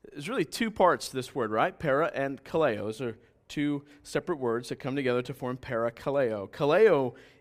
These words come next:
is this idea of to call, to point people toward a goal or a truth. Another way to say it is, like, to call out. Like, to call out, to point out.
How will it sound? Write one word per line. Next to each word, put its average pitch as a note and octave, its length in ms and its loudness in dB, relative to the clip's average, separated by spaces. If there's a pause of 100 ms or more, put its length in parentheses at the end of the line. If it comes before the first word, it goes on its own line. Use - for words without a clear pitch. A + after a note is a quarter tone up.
(120)
is C#3+ 160 -4
this D#3 180 -4
idea D3+ 280 2
of C#3 120 -4
to C#3 100 -8
call, A2 680 0 (1000)
to D3 100 -2
point F#3 500 -2
people F3 280 -4
toward E3 360 0
a C3+ 80 2
goal E3 720 2
or D3 240 0
a A#2 100 -2
truth. - 840 -10 (2250)
Another F3 400 2
way G3+ 120 6
to D#3+ 80 0
say F3+ 140 -2
it E3 60 0
is, D#3 120 0
like, D#3 160 -4
to D#3 80 -8
call D#3+ 340 4
out. B2 420 4 (1800)
Like, C3+ 120 -8
to C#3 80 -8
call D#3+ 280 4
out, - 400 0 (480)
to F3+ 80 -6
point E3+ 340 2
out. G#2+ 340 -4